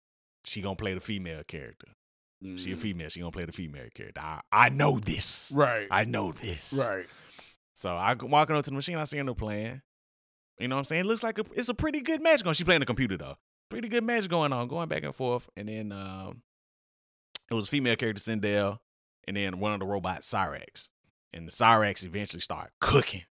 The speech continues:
Speaker 2: <laughs>
Speaker 1: I'm talking about, you know, if you know old arcade games, once you get to a certain level in any game,
Speaker 2: Yeah.
Speaker 1: the C P U just cranks up.
Speaker 2: Right.
Speaker 1: So I'm thinking, "Oh, dang." <laughs> The C P U done turned up on her.
Speaker 2: <laughs>
Speaker 1: Cooking, did a fatality on her and everything.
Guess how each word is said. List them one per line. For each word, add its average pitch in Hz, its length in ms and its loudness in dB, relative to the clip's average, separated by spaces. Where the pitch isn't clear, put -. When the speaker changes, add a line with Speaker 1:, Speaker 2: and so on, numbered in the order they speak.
Speaker 2:
<laughs> 139 60 -12
Speaker 1:
I'm 95 140 -6
talking 90 240 -6
about, 82 320 -8
you 98 120 -8
know, 92 100 -6
if 101 140 -2
you 175 100 2
know 190 340 12
old 165 300 10
arcade 156 440 10
games, 117 260 4
once 143 140 2
you 175 60 -2
get 156 140 4
to 143 100 6
a 131 40 4
certain 143 260 6
level 123 260 4
in 107 100 2
any 127 220 2
game, 110 400 4
Speaker 2:
Yeah. 135 500 6
Speaker 1:
the 123 60 2
C 147 160 6
P 135 140 -2
U 139 60 2
just 107 180 2
cranks 123 320 6
up. 107 180 2
Speaker 2:
Right. 131 160 -4
Speaker 1:
So 113 80 2
I'm 151 160 8
thinking, 113 280 0
"Oh, - 240 -10
dang." - 320 -2
<laughs> - 0 -
The 147 640 2
C 90 220 -4
P 90 100 -10
U 95 80 -6
done 85 160 -4
turned 127 300 4
up 101 180 2
on 71 200 -2
her. - 760 4
Speaker 2:
<laughs> - 60 -2
Speaker 1:
Cooking, 95 380 6
did 117 140 6
a - 40 0
fatality 160 520 12
on 156 160 8
her 147 40 -2
and 143 100 8
everything. 110 520 8